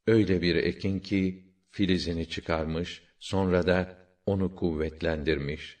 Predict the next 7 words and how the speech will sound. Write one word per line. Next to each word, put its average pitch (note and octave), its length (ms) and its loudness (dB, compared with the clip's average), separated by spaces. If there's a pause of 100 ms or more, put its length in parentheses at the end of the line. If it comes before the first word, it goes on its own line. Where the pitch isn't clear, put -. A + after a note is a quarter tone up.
(120)
Derken F#2+ 680 2 (340)
kalınlaşmış F2+ 880 0
da F#2 400 -2 (260)
artık G2+ 560 -2
gövdesi F#2+ 480 2
üzerinde D#2+ 600 0
doğrulmuş. D2 760 -2